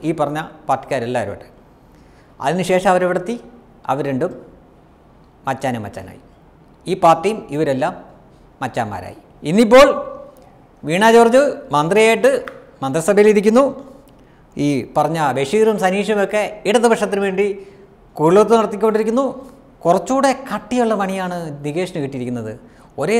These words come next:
സമയം തന്നെ ജിഹാദികൾക്ക് വേണ്ടിയിട്ടും സുഡാപ്പികൾക്ക് വേണ്ടിയിട്ടും ഇടതുപക്ഷത്തിന് വേണ്ടിയിട്ടും കുഴലൂതണം. ഭയങ്കര ബുദ്ധിമുട്ടാണ്. ആ ടീമാണ്, ആ പാർട്ടിയാണ്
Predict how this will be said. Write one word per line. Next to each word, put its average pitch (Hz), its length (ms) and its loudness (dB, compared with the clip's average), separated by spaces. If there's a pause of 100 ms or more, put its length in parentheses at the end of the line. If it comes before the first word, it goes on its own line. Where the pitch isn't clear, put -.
സമയം 202 280 -4
തന്നെ 180 220 -6
ജിഹാദികൾക്ക് 180 580 -2
വേണ്ടിയിട്ടും 139 380 -6 (540)
സുഡാപ്പികൾക്ക് 170 680 -2
വേണ്ടിയിട്ടും 139 340 -6 (100)
ഇടതുപക്ഷത്തിന് 170 580 -4
വേണ്ടിയിട്ടും 131 320 -8 (140)
കുഴലൂതണം. 127 520 -6 (1160)
ഭയങ്കര 175 360 -8
ബുദ്ധിമുട്ടാണ്. 113 460 -10 (1400)
ആ 240 160 8 (180)
ടീമാണ്, 277 500 6 (1600)
ആ - 20 8 (220)
പാർട്ടിയാണ് 262 580 4